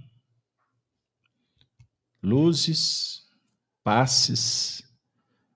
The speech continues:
magnetismo, uma indução que motiva, que fortalece. Agradecemos, Senhor, o dom da vida. Agradecemos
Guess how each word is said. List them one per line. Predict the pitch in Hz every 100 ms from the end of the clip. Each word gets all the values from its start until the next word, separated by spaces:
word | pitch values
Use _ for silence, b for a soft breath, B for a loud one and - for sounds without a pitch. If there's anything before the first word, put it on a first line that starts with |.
| _
magnetismo, | 104 95 98 85 - 117 131 139 - 127 - - - - _ _ _ _ _ _ _ _ _
uma | 139 151
indução | 160 156 143 - - 165 156
que | 160
motiva, | 117 113 113 - 160 139 104
que | 113
fortalece. | 110 117 - 107 104 104 135 131 - - - _ _ _ _ _ _ _ _ _ _ _ _ _ _ _ _ _ _
Agradecemos, | 135 165 165 165 - 143 120 98 -
Senhor, | 107 101 101
o | 98
dom | 98
da | 92 92
vida. | 85 73 - 90 - _ _ _ _ _ _ _ _ _ _ _ _ _ _ _ _ _ _ _ -
Agradecemos | 113 120 117 107 - 127 143 143 131 - -